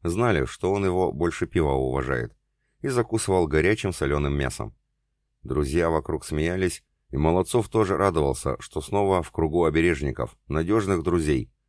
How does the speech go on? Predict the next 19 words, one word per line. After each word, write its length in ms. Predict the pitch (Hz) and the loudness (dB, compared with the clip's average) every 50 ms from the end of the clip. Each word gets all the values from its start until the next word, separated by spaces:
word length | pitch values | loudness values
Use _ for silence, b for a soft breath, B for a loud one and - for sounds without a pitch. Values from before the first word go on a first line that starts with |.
| _ _ _ _ - | _ _ _ _ -6
а 140 | 76 80 | -4 -4
с 80 | - - | -4 -2
ними 380 | 120 123 120 117 113 101 92 - | -2 -2 0 0 0 -2 -2 -4
он 180 | - 135 131 117 | -2 -2 -2 0
куда 220 | - 92 82 87 | -2 0 0 2
угодно 400 | 85 80 73 71 76 65 62 67 | 2 2 2 2 0 0 0 -4
прорвется. 640 | 64 - 69 65 69 67 67 60 - - - - _ _ _ _ _ _ _ _ _ _ _ _ _ - | -2 -2 -2 0 0 -2 -2 -4 -4 -8 -12 -12 _ _ _ _ _ _ _ _ _ _ _ _ _ -8
«Как 240 | - 71 82 85 | -4 -4 -4 -4
ты 140 | _ - 110 | _ 0 2
его 180 | 110 107 110 110 | 2 4 4 4
назвал?» — 540 | 113 110 104 104 110 110 110 110 107 107 _ _ _ _ | 2 2 2 2 2 2 2 2 0 -6 _ _ _ _
спросил 480 | - - - 76 73 71 - 76 76 71 | -20 -10 -4 -2 -2 -2 -2 -4 -4 -4
Шибрида, 580 | - - 78 71 80 92 95 95 95 87 80 _ _ | -2 -4 -2 2 2 2 4 4 4 2 0 _ _
дыша 380 | - 65 71 78 - - 104 110 | -6 0 0 0 0 2 -2 0
перегаром 520 | - 101 87 82 73 85 87 87 87 78 | 2 2 2 2 2 2 2 2 2 0
прямо 260 | 73 80 76 73 71 67 | 0 0 0 0 0 0
в 80 | 67 | -2
лицо. 340 | 69 65 - - 64 57 - _ _ _ _ _ _ _ _ _ _ _ - | -2 -4 -4 -4 -6 -6 -6 _ _ _ _ _ _ _ _ _ _ _ -10
«Царь-батюшка». 880 | - - 69 78 85 80 76 73 73 - 80 - - 85 80 73 | -4 0 0 0 2 2 2 2 2 0 -4 -4 0 -2 -2 -2